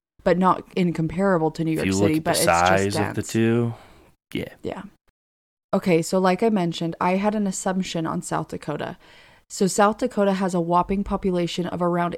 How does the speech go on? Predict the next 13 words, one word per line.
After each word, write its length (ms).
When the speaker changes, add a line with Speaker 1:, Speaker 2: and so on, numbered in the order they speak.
Speaker 1:
eight 180
hundred 340
and 160
ninety 360
thousand 500
people, 340
so 140
they 120
don't 180
even 160
hit 140
a 40
million. 580